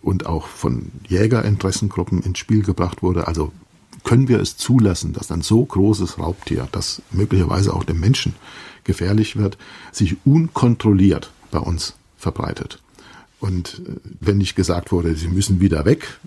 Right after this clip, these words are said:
das können verantwortliche Politiker oder Verbandsvertreter nicht sagen, weil sie dann zum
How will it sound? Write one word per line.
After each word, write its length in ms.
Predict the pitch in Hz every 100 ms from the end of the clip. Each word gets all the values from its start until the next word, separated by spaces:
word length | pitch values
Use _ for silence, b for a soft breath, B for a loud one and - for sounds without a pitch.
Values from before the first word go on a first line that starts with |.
| - -
das 220 | 80 -
können 260 | 95 92
verantwortliche 680 | 85 - 98 - 87 87 82
Politiker 580 | 76 78 98 107 104 104
oder 160 | 92 82
Verbandsvertreter 720 | 76 80 98 - 80 82 82
nicht 140 | 78
sagen, 340 | - 90 123 110
weil 140 | 90
sie 120 | 82 80
dann 260 | 87 85 -
zum 360 | 87 78 78